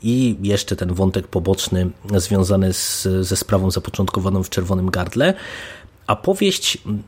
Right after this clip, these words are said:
ma tak naprawdę kilka takich fałszywych zakończeń, bo pierwsze zakończenie jednego z wątków następuje gdzieś w połowie książki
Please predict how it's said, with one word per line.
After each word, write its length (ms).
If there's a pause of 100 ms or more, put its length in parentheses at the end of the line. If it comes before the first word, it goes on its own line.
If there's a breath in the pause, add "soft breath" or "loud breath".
(800)
ma 300
tak 240
naprawdę 420
kilka 560
takich 280
fałszywych 500
zakończeń, 540 (220)
bo 260 (680)
pierwsze 480
zakończenie 600
jednego 380
z 40
wątków 420
następuje 460
gdzieś 200
w 80
połowie 320
książki 540